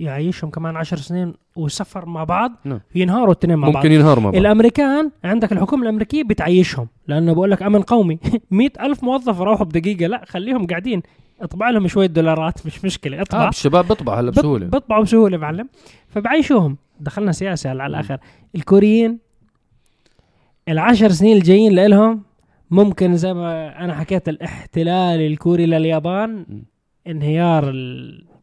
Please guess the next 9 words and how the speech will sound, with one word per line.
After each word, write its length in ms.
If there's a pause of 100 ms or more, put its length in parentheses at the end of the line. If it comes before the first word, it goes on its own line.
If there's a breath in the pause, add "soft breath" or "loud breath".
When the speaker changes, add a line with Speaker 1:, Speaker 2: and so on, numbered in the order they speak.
Speaker 2:
تعرف 140
إذا 60
Speaker 1:
الإمبراطورية. 380
Speaker 2:
هونداي 340
بيفهموا 460 (220)
بدهم 200
يحتلوا 380
اليابان 420
بالسيارات، 640